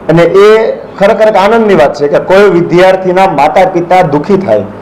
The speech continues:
એક વિદ્યાર્થી નાપાસ થાય તો પણ એના માતા પિતા દુઃખી થાય, એવું એક પણ વિદ્યાર્થી નાપાસ નહીં, બધા વિદ્યાર્થી પાસ, સો ટકા રિઝલ્ટ પ્રાપ્ત કર્યું છે. અને આવું અવારનવાર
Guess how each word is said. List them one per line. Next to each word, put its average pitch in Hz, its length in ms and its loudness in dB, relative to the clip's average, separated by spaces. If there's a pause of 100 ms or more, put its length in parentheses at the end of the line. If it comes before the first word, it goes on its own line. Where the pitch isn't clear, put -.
(260)
એક 190 240 0
વિદ્યાર્થી 185 360 0
નાપાસ 175 320 0
થાય 175 180 2
તો 180 160 0
પણ 175 120 0
એના 165 160 2
માતા 165 240 0
પિતા 165 160 -2
દુઃખી 151 340 -2
થાય, 120 260 0 (300)
એવું 190 420 0
એક 226 320 0
પણ 233 80 2
વિદ્યાર્થી 196 440 2
નાપાસ 165 460 0
નહીં, 135 180 -6
બધા 151 260 0
વિદ્યાર્થી 175 340 -2
પાસ, 175 380 0
સો 180 160 0
ટકા 160 200 0
રિઝલ્ટ 139 280 -2
પ્રાપ્ત 117 220 -2
કર્યું 92 260 -8
છે. - 140 -18 (480)
અને 175 140 2
આવું 214 720 -2
અવારનવાર 214 760 2